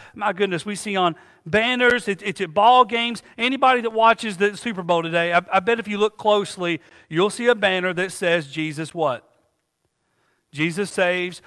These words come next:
or you'll see John three what? You'll see John three sixteen. But what does it mean? What does it mean?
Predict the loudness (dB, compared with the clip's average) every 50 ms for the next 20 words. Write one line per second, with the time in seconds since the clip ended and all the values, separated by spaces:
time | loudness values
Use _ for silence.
0 | -14 -8 -6 -4 -2 -2 -4 -4 -6 -8 -8 -4 -2 -2 -2 -2 -4 -6 -8 -10
1 | -10 -8 -6 -4 -4 -4 -6 -8 _ _ _ _ _ _ _ _ _ _ _ _
2 | _ _ _ _ _ _ _ _ _ -8 -6 -4 -4 -4 -6 -8 -8 -6 -4 -4
3 | -4 -4 -6 -10 -14 -14 -14 -16 -16 -16 -16 -14 -14 -14 -16 -18 _ _ _ _
4 | _ -8 -6 -4 -2 -2 -2 -4 -4 -8 -8 -10 -10 -12 -14 -14 -16 -18 _ _
5 | _ _ _ _ _ _ _ _ _ _ _ _ _ _ _ _ _ _ _ _
6 | _ _ _ _ _ _ _ _ _ _ _ _ _ -10 -8 -6 -6 -6 -6 -8
7 | -10 -12 -14 -16 -18 -20 -20 _